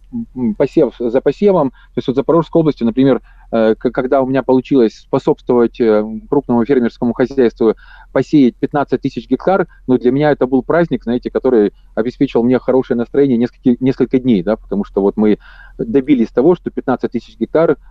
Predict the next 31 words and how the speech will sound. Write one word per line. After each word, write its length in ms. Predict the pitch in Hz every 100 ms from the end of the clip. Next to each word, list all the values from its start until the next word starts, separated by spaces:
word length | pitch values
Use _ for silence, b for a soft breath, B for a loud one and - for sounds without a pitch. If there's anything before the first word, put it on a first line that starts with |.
| -
э, 160 | 107 104
было 240 | 117 120
посеяно 760 | 110 117 160 165 135 117 104 92
и, 220 | 110 110
э, 640 | 101 104 104 101 95 98 98
приведено 380 | 127 123 127 139
в 40 |
порядок. 360 | - 123 95 - b b b -
Проблема 360 | 147 190 196
еще 160 | 165 165
в 60 | -
том, 180 | 220 208
что 280 | - 151
очень 320 | 139 170 - 135
большие 560 | 143 139 160 143 120 - 123
транспортные 540 | 151 147 - - 131
расходы 560 | 123 131 185 175 147 120 _ -
на 100 | 131
доставку 420 | 135 - 156 131
чего 220 | - 139
бы 100 | 135
то 100 | 131
ни 100 | 139
было, 220 | 101 95 92
да, 180 | 117 - b b
э, 160 | - 104
если 360 | 107 131 131 131
это 140 | 120
не 140 | 123 123
железнодорожный 520 | 131 120 127 113 107
транспорт. 380 | 110 98 -